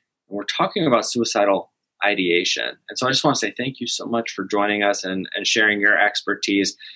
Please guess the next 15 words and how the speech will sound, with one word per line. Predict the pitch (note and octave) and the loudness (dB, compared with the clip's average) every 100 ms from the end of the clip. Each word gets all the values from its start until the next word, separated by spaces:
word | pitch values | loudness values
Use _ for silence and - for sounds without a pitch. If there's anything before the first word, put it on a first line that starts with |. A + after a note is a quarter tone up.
| _ _ F2+ | _ _ -6
Um, | F2+ | -2
we're | F#2+ C#3+ | 0 0
believing | C#3 G2+ A2+ A2 G#2+ F#2+ F2+ | 2 2 4 4 0 0 0
that | F2+ F2 - | 0 0 -4
talks | - G2+ - | 0 0 0
like | G2+ F#2 | -4 -2
this | F2+ F#2 - - _ - | 0 0 0 -8 _ -6
and | F#2+ | -2
making | F#2+ G2 - F#2+ | 0 -2 -4 -4
this | F2+ F#2+ - | 0 0 2
resource, | F#2 F2+ F#2 E2+ - | 2 2 0 -2 -2
this | F2 - | -4 -2
interview | F2+ G2+ F#2+ F#2 | 0 0 2 2
with | F2 | 0
you, | - F#2 F2+ | 0 0 0